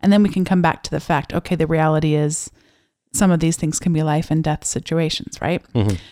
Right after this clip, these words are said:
Speaker 1: So when it comes to our, our culture of work,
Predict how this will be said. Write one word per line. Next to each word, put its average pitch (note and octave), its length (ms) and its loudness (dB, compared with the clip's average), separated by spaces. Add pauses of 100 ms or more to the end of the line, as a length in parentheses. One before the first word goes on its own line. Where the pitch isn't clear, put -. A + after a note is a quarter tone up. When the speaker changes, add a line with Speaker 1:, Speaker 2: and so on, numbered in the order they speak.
Speaker 1:
So F3 500 2
when B3+ 200 2
it - 160 0
comes F4 380 -2
to G#3 680 2 (320)
our, F#3 540 2
our - 220 -4
culture B3 800 0 (1080)
of F3 200 0
work, F#3 440 0